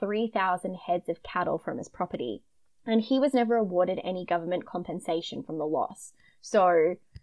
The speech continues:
obviously the government can't tell you, "Hey, can you just, like, shoot your livelihood for us?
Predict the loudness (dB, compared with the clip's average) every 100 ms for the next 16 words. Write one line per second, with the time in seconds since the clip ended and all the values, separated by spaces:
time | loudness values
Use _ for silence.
0 | _ _ 6 6 6 2 0 2 2 0
1 | 0 -2 -2 -4 -2 -2 0 -2 -2 -2
2 | -2 -4 -6 -4 -4 -2 -2 -2 -6 _
3 | -14 -6 -2 -2 -2 -4 0 0 -2 -2
4 | -2 -4 -2 0 0 -2